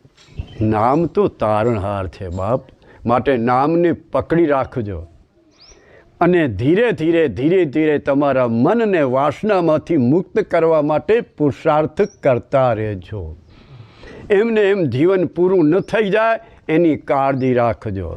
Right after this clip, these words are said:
સતશાસ્ત્ર, સંત સમાગમ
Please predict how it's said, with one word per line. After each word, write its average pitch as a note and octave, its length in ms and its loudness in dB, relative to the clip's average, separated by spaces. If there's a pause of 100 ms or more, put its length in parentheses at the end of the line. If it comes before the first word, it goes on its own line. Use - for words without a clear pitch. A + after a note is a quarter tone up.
(840)
સતશાસ્ત્ર, F3 1000 0 (580)
સંત - 480 -2 (180)
સમાગમ F#3+ 640 0